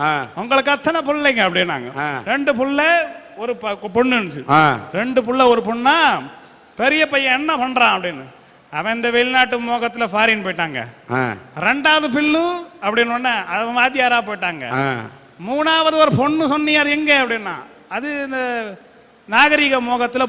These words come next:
Speaker 2: போயிடுச்சுங்க."
Speaker 1: ஆ.
Speaker 2: "அப்படியா? அப்ப ஈ லைட் ஹவுஸ் யார்?"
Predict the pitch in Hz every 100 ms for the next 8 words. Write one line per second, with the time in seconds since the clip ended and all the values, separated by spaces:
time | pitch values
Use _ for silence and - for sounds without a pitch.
0 | 196 247 240 - 196 160 120 123 139 156
1 | 160 220 240 180 135 - - - - 196
2 | 233 233 226 220 220 294 294 294 277 285
3 | 311 320 294 180